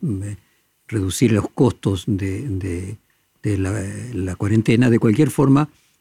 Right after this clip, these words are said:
eh, quedan costos por más que los estados terminen haciendo todos los esfuerzos que, que estén a su alcance. Entonces la pregunta en algún momento se va a plantear de que el remedio puede ser más costoso que la, que la enfermedad, ¿no? Es decir, creo que es un dilema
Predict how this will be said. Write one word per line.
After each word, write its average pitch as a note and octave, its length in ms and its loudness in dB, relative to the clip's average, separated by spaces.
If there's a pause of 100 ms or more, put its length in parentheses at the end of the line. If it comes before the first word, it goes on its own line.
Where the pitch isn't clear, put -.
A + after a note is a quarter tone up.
(220)
eh, G#2+ 360 2 (180)
quedan C3+ 300 6
costos B2+ 340 2
por G#2 220 0
más C3 140 4
que C#3+ 100 0
los A2 180 0
estados A#2 400 0
terminen G#2+ 480 2
haciendo G#2 540 0 (340)
todos A#2+ 160 2
los A#2 140 2
esfuerzos G#2 460 -2
que, G2 360 -8 (240)
que - 120 -4
estén A2 200 2
a G#2 60 2
su - 120 -2
alcance. G2+ 340 0
Entonces B2+ 260 2
la B2 80 4
pregunta C#3+ 320 4
en C3 100 4
algún B2+ 220 4
momento F3 260 4
se A#2+ 140 2
va C#3 60 4
a C3+ 40 2
plantear C3+ 480 2 (1400)
de A#2+ 220 4
que B2+ 340 2
el A2+ 100 4
remedio B2+ 440 6
puede C3 140 4
ser B2 200 0 (120)
más G#2+ 300 2
costoso A2 440 -2
que G#2+ 100 -4
la, F#2+ 280 -4
que G#2 100 -6
la G2+ 60 0
enfermedad, G2+ 440 0
¿no? D3 200 -2 (100)
Es G2+ 140 -8
decir, - 180 -10
creo A#2 160 -2
que A2+ 60 2
es - 100 -2
un G#2+ 80 2
dilema B2 400 4